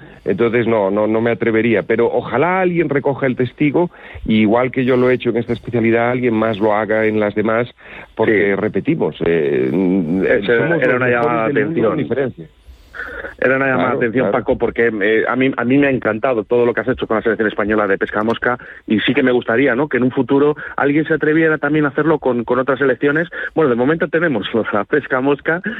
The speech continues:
Speaker 2: que ya es más que suficiente. Eh, lo único, animar, ¿no? Animar a, a todos los, nuestros pescadores, a todos los oyentes, que compren el libro, que lo lean, que se van a sentir identificados en muchas de las historias que cuenta Francisco Narra en este libro,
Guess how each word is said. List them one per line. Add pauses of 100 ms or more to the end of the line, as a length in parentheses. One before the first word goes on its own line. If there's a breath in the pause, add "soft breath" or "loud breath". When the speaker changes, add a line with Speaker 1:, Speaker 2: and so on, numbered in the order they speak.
(100)
Speaker 2:
que
ya
es
más
que
suficiente. (260 loud breath)
Eh,
lo
único,
animar,
¿no?
Animar
a,
a
todos
los,
nuestros
pescadores,
a
todos
los
oyentes, (240 loud breath)
que
compren
el
libro,
que
lo
lean,
que
se
van
a
sentir
identificados
en
muchas
de
las
historias
que
cuenta
Francisco
Narra (300 loud breath)
en
este
libro,